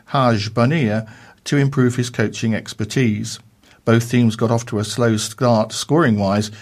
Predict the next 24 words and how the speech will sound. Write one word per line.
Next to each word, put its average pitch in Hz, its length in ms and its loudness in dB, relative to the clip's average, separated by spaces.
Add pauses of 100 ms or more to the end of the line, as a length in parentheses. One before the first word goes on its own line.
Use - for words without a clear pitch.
(140)
but 135 140 4
Wolves 120 320 4
displayed 110 460 -4
strong 107 400 0
defence 104 420 -4
throughout. 113 640 0 (720)
As 120 120 0
the 123 60 -2
battle 110 340 0
went 110 280 2
on, 123 360 4 (140)
Worcester's 120 340 -2
scoring 131 400 2
power 120 320 2
increased 135 560 0
from 110 180 0
the 107 60 0
second 104 440 -2
quarter 113 420 0 (260)
as 139 140 -2
they 123 80 0
had 110 180 0
a 110 60 -4
twenty 117 560 0